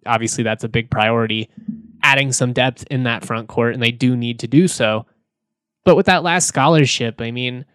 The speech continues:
you're, you're looking for a role player. That, that's the hope here, is that whoever you bring in can, you know, be effective in, in certain situations. It's not like you're looking for a guy to run the floor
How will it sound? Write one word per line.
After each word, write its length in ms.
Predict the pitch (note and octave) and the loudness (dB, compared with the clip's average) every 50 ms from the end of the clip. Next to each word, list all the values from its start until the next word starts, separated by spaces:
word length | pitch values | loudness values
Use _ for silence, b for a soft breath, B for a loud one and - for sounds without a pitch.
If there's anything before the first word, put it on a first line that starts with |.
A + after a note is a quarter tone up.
| _ _ _ _ _ _ _ _ _ _ _ _ | _ _ _ _ _ _ _ _ _ _ _ _
you're, 160 | - D#3 D3+ | 0 0 0
you're 180 | - E3 E3 E3+ | 0 0 0 2
looking 280 | F3+ G3 G3 - G#3+ G3 | 4 4 4 6 4 2
for 180 | - - F3+ E3 | 2 4 6 6
a 100 | C#3+ B2+ | 8 8
role 280 | A#2 A#2 A#2 A#2+ A#2 | 6 4 4 2 0
player. 520 | A#2 - - A#2 A#2 A#2 A2+ A#2 A#2 A2+ - _ _ | 0 0 2 2 2 2 2 0 -2 -4 -8 _ _
That, 240 | - B2+ B2 A#2+ A#2+ | 2 2 2 2 0
that's 220 | C3 B2 A#2 - | -2 -2 -2 -2
the 140 | - B2+ A#2 | 0 0 0
hope 240 | - B2+ B2 B2 - | 2 0 0 0 0
here, 220 | - B2+ B2 B2 | 0 0 2 2
is 180 | B2 B2 A#2 - | 2 0 -2 -2
that 340 | - A#2+ A2+ A2 A2 - - | 0 2 2 2 2 -2 -4
whoever 300 | - B2+ B2 A#2 A#2+ A#2+ | -2 -2 0 0 0 0
you 160 | A#2 A#2+ A2+ | -2 -2 -2
bring 200 | A#2 A#2 A#2 A#2 | -4 -6 -4 -4
in 220 | A2+ A2+ A2+ A#2 | -4 -4 -4 -6
can, 320 | - - B2 A2+ A2 A2 - _ _ _ _ _ _ _ _ _ _ _ _ | -8 -8 -8 -8 -10 -12 -14 _ _ _ _ _ _ _ _ _ _ _ _
you 140 | - C#3 C3 | 0 4 4
know, 100 | A#2+ A#2+ | 6 4
be 180 | A#2 B2 C3 B2 | 4 4 2 2
effective 600 | A#2 - - A#2+ A2+ - - B2 A#2+ A#2 A2+ A2+ | 2 2 2 0 2 0 -2 -2 -2 -2 -2 -4
in, 200 | A#2 A#2 A#2 - | -6 -6 -6 -8
in 280 | B2+ B2+ B2 A#2+ A#2 _ - | -8 -8 -8 -10 -10 _ -6
certain 360 | - - D3+ C3+ A#2+ C3+ B2 | 0 4 4 4 4 2 -2
situations. 640 | - - B2 - A#2 A#2 A#2 A#2 - - A2+ A2+ A#2 | -4 -4 -2 -2 0 0 0 0 0 -2 -6 -8 -8
It's 120 | B2 - | -4 -2
not 140 | C#3+ C#3+ C#3 | -2 -2 -2
like 160 | C#3 C#3 - | -2 -4 -4
you're 120 | - B2+ | -2 -2
looking 360 | B2 B2+ B2 - B2+ A#2+ A#2+ A2+ | -2 -2 -2 -2 -4 -6 -6 -6
for 220 | - - B2+ A#2+ | -2 0 2 2
a 60 | A#2 | 2
guy 240 | A2+ A2+ A2+ A2+ A2+ | 2 2 0 0 0
to 160 | A2+ A2+ A2 | 0 -2 -4
run 340 | - A#2+ B2 B2+ B2+ B2 B2 | -4 -2 0 2 2 2 2
the 80 | A#2+ A2+ | -2 -4
floor 640 | - - A#2+ A#2 A#2 B2 B2 B2 A#2 A2+ A2 - | -6 -4 -2 0 2 4 4 4 4 2 0 -2